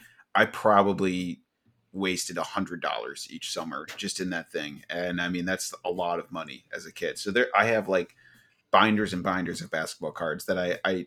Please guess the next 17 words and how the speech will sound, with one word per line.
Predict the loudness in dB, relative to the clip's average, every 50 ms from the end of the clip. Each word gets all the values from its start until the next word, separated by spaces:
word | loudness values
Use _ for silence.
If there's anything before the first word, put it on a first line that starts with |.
| -6 _ -4
I | -4 -2
started | -2 2 2 4 4 4 2 2
taking | 0 0 2 2 2 0 0
cursory | -2 -2 -2 -2 0 -2 -4 -4
steps | -4 -2 -2 0 0 -2 -2 -6
towards | -6 -4 -2 -2 -2 -4 -6 -6 -6
maybe | -4 -4 -4 -4 -4 -4
selling | -4 -4 -4 -2 -2 -2 0 0 -2 -2 -2 -4 -4 -4 -2
earlier | 0 0 2 2 2 0
this | 0 0 0 0
year | 2 2 2
when | 4 2 2
it | 0 -2
seemed | -2 -2 -2 0
like | -2 -2 -4 -4
cards | -2 0 0 0 0 -2 -4 -4
were | -4 -2 -2 -2 -2 -4